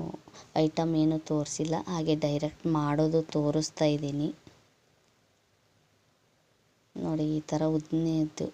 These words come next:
ವಡೆ ಮಾಡ್ತಾ ಇದ್ದೀನಿ ಇವತ್ತು. ಇಜ್-, ಇದ್ರ ಜೊತೆ ಕಾಂಬಿನೇಷನ್‌ಗೆ ನಮ್ಮ ಕಡೆ ಮಂಡಕ್ಕಿ ಚೂಡ ಅಂತೀವಿ, ತುಂಬನೇ ಚೆನ್ನಾಗಿರುತ್ತೆ.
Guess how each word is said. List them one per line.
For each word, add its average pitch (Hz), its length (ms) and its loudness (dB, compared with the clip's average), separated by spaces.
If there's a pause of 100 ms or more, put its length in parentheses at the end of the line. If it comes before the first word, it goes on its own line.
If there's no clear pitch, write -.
(160)
ವಡೆ 160 340 2
ಮಾಡ್ತಾ 151 420 0
ಇದ್ದೀನಿ 151 420 2 (180)
ಇವತ್ತು. 160 420 -6 (2500)
ಇಜ್-, 170 460 2
ಇದ್ರ 175 300 2
ಜೊತೆ 170 360 4
ಕಾಂಬಿನೇಷನ್‌ಗೆ 170 960 0 (480)
ನಮ್ಮ 160 200 0
ಕಡೆ 156 260 2 (240)
ಮಂಡಕ್ಕಿ 156 680 2 (520)
ಚೂಡ 170 320 2
ಅಂತೀವಿ, 151 480 0 (760)
ತುಂಬನೇ 160 440 4
ಚೆನ್ನಾಗಿರುತ್ತೆ. 156 960 0